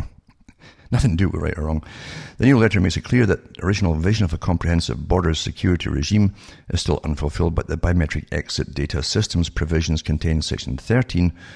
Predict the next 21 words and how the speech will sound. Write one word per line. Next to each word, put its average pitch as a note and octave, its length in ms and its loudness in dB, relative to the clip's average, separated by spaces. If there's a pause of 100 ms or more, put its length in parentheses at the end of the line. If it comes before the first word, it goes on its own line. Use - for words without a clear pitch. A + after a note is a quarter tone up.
(120)
of - 160 -4
H D#2 240 -2
R D2+ 160 0
three - 180 -2
nine D2 200 0
nine D2+ 280 0 (360)
are D#2 100 0
a D2+ 60 0
solid D2+ 340 -2
first C#2 240 -4
step - 320 -4
in - 80 -6
the C#2+ 60 -6
right C2+ 180 -8
direction, C#2+ 720 -4 (640)
you - 80 -8
see. - 240 -8 (1400)
Uh, - 160 -12
this D#2+ 240 -4
article D2 400 -2
here, C3+ 500 4